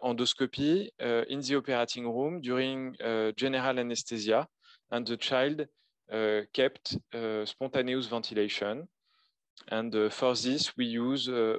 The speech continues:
Optiflow, uh, as, um, a, um, a method of ventilation,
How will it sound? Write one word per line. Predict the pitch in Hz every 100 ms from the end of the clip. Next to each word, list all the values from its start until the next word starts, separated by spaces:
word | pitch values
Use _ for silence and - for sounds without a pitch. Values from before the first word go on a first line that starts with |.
| -
Optiflow, | 135 - - - 123 135 - _ - _ -
uh, | - 110 110 110 110 110 110 123 131 131 -
as, | 120 113
um, | 117 113 110 110 107 -
a, | - 113 110 110 110 107 107
um, | 104 104 104 -
a | 110
method | 110 120 139
of | 131
ventilation, | 110 117 - 113 113 117 120